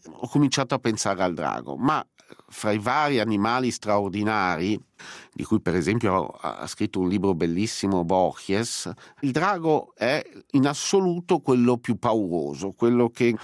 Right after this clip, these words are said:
nel nostro immaginario incute timore, è quasi invincibile, sputa fuoco, è di sangue freddo, quindi, eh, è un rettile. Ovviamente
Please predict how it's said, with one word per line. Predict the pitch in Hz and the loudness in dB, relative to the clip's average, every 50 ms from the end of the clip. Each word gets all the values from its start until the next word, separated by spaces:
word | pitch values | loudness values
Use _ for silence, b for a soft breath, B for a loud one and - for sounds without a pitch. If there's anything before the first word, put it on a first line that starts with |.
| B B B B B B | B B B B B B
nel | 110 117 117 | 0 2 4
nostro | 120 123 143 147 147 - - 135 | 4 4 4 2 0 -2 -2 0
immaginario | 131 123 120 123 127 127 123 143 143 139 127 120 120 120 120 123 127 | 2 2 4 2 2 0 0 -2 0 0 2 2 2 0 0 2 2
incute | 127 120 107 - _ - 123 123 117 117 _ - 127 127 127 127 - - _ _ - - | 4 2 2 0 _ -2 0 0 0 -2 _ -2 0 2 4 2 2 0 _ _ -20 -16
timore, | - - 147 131 127 127 120 85 69 76 52 - | -2 0 2 4 4 4 2 0 -2 -6 -10 -8
è | - 104 98 80 - - - _ _ - | -6 -6 -6 -6 -6 -12 -20 _ _ -2
quasi | - 147 151 139 131 117 123 | 0 2 2 2 0 0 2
invincibile, | 120 117 113 147 147 143 - - 175 180 175 160 143 143 131 117 117 107 - B B B B | 2 2 4 2 2 2 2 0 2 2 2 2 4 2 4 4 2 0 -2 B B B B
sputa | B - - - _ - 175 156 131 - 143 147 | B -6 -6 -4 _ 0 0 0 2 0 -2 -4
fuoco, | 139 - 165 160 147 139 135 131 - - 139 139 139 135 - _ B B B B B B _ | -2 0 2 4 4 4 2 2 0 0 0 2 2 0 -2 _ B B B B B B _
è | _ - 120 131 127 | _ -2 -2 -2 0
di | 120 117 | 0 -2
sangue | - - 123 120 123 117 131 143 | 0 0 -2 -2 0 2 0 0
freddo, | - - 143 151 151 151 143 147 165 139 139 135 | 0 0 0 0 0 0 -2 -4 0 0 0 0
quindi, | 139 - 92 90 98 92 104 107 107 104 | 0 -2 -2 -2 0 2 2 2 2 0
eh, | - - 104 98 90 87 80 82 | -2 -4 -6 -4 -4 -4 -6 -6
è | 92 117 113 | -4 -2 2
un | 117 120 117 | 2 2 2
rettile. | 131 185 165 87 - _ - 120 104 104 101 B B B B B B B B B B - | 2 0 -2 -2 -6 _ -4 -2 -2 -2 -4 B B B B B B B B B B -2
Ovviamente | 135 151 135 139 175 196 185 160 131 120 117 107 - - 156 156 139 - | 0 0 2 2 2 2 2 2 2 2 0 -2 0 0 0 0 0 -4